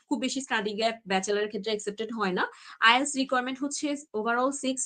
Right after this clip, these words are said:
no band less than six, দুই একটা জায়গায় overall six, no band less than five point five দিয়েও আমরা আবেদন করতে পারবো। <coughs> সরি। তো এটা গেল ব্যাচেলার্স এর ক্ষেত্রে। আহ, মাস্টার্স এর ক্ষেত্রে হচ্ছে,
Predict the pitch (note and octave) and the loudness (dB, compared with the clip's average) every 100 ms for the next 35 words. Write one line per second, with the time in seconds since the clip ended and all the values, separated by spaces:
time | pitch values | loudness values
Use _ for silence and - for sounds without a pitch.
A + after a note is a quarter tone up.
0 | G#3+ G3+ G3 G3+ G3+ F#3+ G3+ G#3+ - F4 | 0 0 0 2 2 2 0 -2 0 0
1 | - - - _ - G#3+ B3+ B3 B3 C#4+ | -2 -8 -14 _ -8 -4 0 0 0 0
2 | C4+ B3 A#3+ C#4+ A3+ G#3+ G#3+ A3+ A#3+ G3 | 4 4 4 2 2 2 0 -2 -4 -4
3 | G#3+ G3+ G3+ G3+ G3+ G#3 G#3 F#3 - G3+ | 2 2 4 2 2 -2 -2 -4 -2 -4
4 | G3+ G3 F3 A#3+ D#4+ G3+ F3+ F3 F#3 G#3+ | -2 -4 -2 -4 -2 0 0 0 -2 -2
5 | G3+ G#3 D3 C3 - _ _ _ _ _ | -2 -4 -6 -8 -12 _ _ _ _ _
6 | _ _ - - - - - - - - | _ _ -20 4 8 8 6 0 0 0
7 | - _ _ _ _ - F3 G3 - _ | -4 _ _ _ _ -6 -6 -8 -18 _
8 | _ _ _ _ _ _ G3+ F#3+ - - | _ _ _ _ _ _ -2 -2 -4 -14
9 | - - A#3 B3 C#4 A#3+ G#3 G3 G3 G3+ | -12 -4 0 2 2 4 2 2 0 -2
10 | G3 F#3+ G4+ D5 G3+ G#3+ - D4 D4 D#4+ | -4 -2 -2 -2 0 0 0 -4 -4 -2
11 | D#4 D4 C#4+ C4+ - D4 | -2 -2 -4 -4 -4 -6